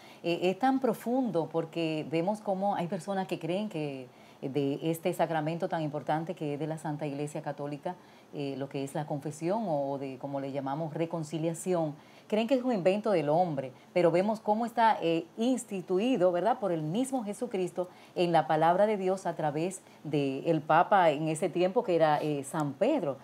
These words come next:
Y, y qué bueno que podamos descubrir lo importante que es, señores, hoy día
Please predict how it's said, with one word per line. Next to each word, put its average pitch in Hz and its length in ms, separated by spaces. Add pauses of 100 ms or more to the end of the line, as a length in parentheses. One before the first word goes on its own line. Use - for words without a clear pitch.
(340)
Y, 180 420
y 202 120
qué 220 140
bueno 254 280
que 254 100
podamos 185 480
descubrir 185 800 (260)
lo 185 120
importante 185 840
que 156 260
es, 180 100
señores, 170 380
hoy 175 220
día 165 380